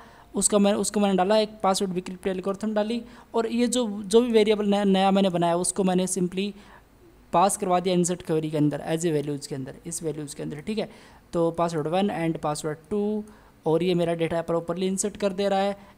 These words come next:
इससे, इसमें बड़ी रॉकेट साइंस कुछ थी नहीं। तो गाइस मिलते हैं नेक्स्ट वीडियो में, that's end of video guys, I will see you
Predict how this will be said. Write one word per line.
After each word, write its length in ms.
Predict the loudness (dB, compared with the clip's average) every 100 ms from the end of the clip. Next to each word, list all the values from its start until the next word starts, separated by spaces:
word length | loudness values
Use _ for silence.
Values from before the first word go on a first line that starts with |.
| -4
इससे, 300 | 2 4 2 0 -4 -8
इसमें 320 | -6 -4 -2
बड़ी 160 | 0 0
रॉकेट 280 | -2 -4
साइंस 220 | -4 -4 -4
कुछ 220 | -8 -10 -10
थी 200 | -6 -2
नहीं। 220 | 0 -2 -6 -20 -20 2
तो 100 | 4
गाइस 280 | 6 4 4
मिलते 400 | 4 4 2 2
हैं 80 | 4
नेक्स्ट 340 | 4 2 -2
वीडियो 240 | -2 0 2
में, 280 | 0 -2 0
that's 280 | 0 2 2 2
end 100 | 4
of 160 | 4
video 240 | 4 4 2
guys, 300 | 2 0 -6 -16 -20 -20 -4
I 120 | -2 -2 0
will 240 | -2 -2
see 160 | -2 2
you 180 | 4